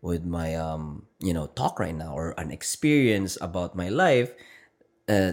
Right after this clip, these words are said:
that's in relation to our talk right now. Parang ganun. Tas, but when I, <laughs> like, when I talk to, like, a girl that I like, or when I talk, <laughs> or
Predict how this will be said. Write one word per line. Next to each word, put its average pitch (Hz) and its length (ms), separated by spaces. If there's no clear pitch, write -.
that's - 340
in 107 120
relation 98 440
to 95 100
our 98 100
talk 156 300
right 78 180
now. 78 140
Parang 147 280
ganun. 113 380
Tas, 135 240
but 120 80
when 120 200
I, 110 200
<laughs> - 480
like, 120 300
when 131 140
I 120 80
talk 131 280
to, 117 80
like, 101 160
a 92 60
girl 104 320
that 98 160
I 95 140
like, 143 400
or 127 100
when 113 120
I 120 60
talk, 123 240
<laughs> 120 60
or 185 140